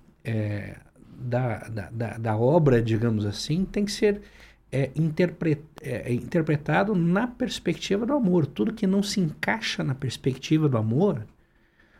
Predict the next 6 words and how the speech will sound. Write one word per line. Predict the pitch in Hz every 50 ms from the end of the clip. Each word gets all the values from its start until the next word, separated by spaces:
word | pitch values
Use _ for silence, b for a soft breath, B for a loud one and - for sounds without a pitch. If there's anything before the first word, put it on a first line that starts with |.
| _ _ _ _ _
é | - 196
um | 226 226 202
erro | 170 175 202 226 220 220 240 269 269 - - _ _ _ _ _ _ _ _ _ _
teológico | 202 - 269 254 180 160 165 190 196 190 190 208 208 202
de | 180 170
interpretação, | 175 165 165 170 156 - 156 151 - 156 - - - 101 85 -